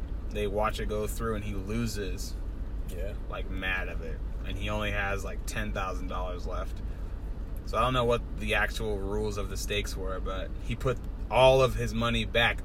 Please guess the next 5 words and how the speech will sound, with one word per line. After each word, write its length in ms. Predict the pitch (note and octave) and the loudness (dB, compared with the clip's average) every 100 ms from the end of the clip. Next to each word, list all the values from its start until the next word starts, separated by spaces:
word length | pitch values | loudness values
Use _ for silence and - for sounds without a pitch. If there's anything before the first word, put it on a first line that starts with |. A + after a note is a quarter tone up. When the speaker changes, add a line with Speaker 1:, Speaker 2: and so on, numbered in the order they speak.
| - | 6
Speaker 1:
up 340 | C#3+ D3+ B2 - - - - - - - - - - - - - - - - - - - | 12 12 10 2 -4 -4 -4 -4 -4 -4 -4 -4 -4 -6 -6 -6 -6 -6 -6 -6 -4 -4
and, 280 | G#2 G#2 G#2 | -2 0 0
uh, 360 | G2+ G2+ G2 F2+ - - - - - - - - - - - - - | 0 0 0 -2 -4 -4 -4 -6 -4 -4 -4 -4 -4 -4 -4 -4 2
breaks 380 | A#2 C3+ - | 4 4 4
even. 380 | C3+ A#2 G2 G2 | 0 0 -2 -4